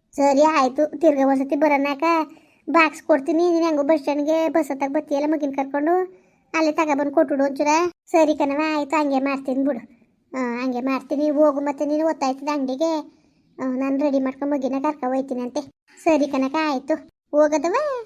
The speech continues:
ಬಂದಿ ಅಕ್ಕರ ಊರ್ಗೆ? ಹ್ಞೂ, ಬರ್ತೀನಿ ಅಮ್ಮ, ಅಕ್ಕ ಊರ್ಗೆ. ಸರಿ ಆಯ್ತು, ಬಾ, ಬರುವೆ. ತಿಂಡಿ ತಕೊಡು. ಏನ್ ತಿಂಡಿ ಬೇಕು ನನ್ ಮಗನ್ಗೆ? ಏನ್ ಬೇಕವ? ಕೇಕು, ಪಪ್ಸು,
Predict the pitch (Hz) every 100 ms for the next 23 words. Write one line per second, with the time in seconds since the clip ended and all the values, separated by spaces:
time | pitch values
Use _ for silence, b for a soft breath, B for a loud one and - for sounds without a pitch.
0 | - 277 277 277 302 294 311 349 370 453
1 | 415 - _ - 330 415 415 392 - 359
2 | 381 359 381 440 480 _ - 415 - 370
3 | 359 359 370 427 - _ 330 311 262 277
4 | 262 226 233 254 233 269 233 233 - _
5 | _ _ _ _ - 415 403 392 403 392
6 | 370 339 403 453 453 - 311 302 311 349
7 | 320 311 339 349 339 339 294 302 349 370
8 | 359 349 - _ _ _ _ - 294 302
9 | 294 311 320 330 415 480 494 - _ -
10 | 381 370 392 - 403 403 - 359